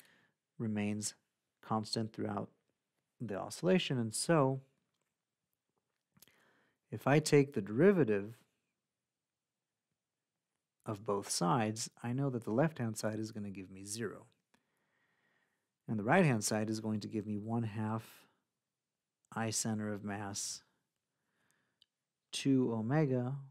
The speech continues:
but careful, omega itself is a function of time, so the chain rule requires that you multiply by d omega D T plus one half of kappa,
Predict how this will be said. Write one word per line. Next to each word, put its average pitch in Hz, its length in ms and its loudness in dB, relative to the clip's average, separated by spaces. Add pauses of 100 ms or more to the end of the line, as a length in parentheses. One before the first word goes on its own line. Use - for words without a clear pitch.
but 123 160 -16
careful, 107 380 -4
omega 107 360 0
itself 131 480 -2
is 107 100 -4
a 110 40 -8
function 110 360 -10
of 107 80 -14
time, 120 400 -2
so 98 340 -6 (220)
the 120 80 -18
chain 110 320 -6
rule 104 380 -6 (640)
requires 110 480 0
that 101 180 -4
you - 60 -8
multiply 101 520 -6
by 98 160 -6
d 101 180 -4
omega 95 320 -6
D 101 140 -8
T 156 320 2 (640)
plus 170 300 0
one 131 200 4
half 113 540 0 (1600)
of 120 360 -2 (1900)
kappa, 107 520 -2